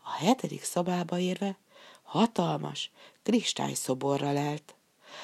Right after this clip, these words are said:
A szobor mindkét oldalán márványoszlop állt, talpazatára pedig a következő szavakat vésték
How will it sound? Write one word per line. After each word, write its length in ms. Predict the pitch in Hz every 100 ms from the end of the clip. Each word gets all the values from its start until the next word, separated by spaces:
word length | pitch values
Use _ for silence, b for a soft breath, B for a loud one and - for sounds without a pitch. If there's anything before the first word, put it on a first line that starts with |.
| B -
A 100 | -
szobor 460 | - 151 175 175
mindkét 540 | 165 147 143 - 143 147
oldalán 460 | 147 156 165 165
márványoszlop 920 | 156 135 139 131 131 135 139 - 143
állt, 300 | 151 151 151 B B B
talpazatára 760 | - 240 220 196 185 175 165 165
pedig 240 | 156 156
a 80 | 165
következő 520 | - 226 175 143 135
szavakat 720 | 139 139 127 - - - - -
vésték 640 | 52 - - 71 -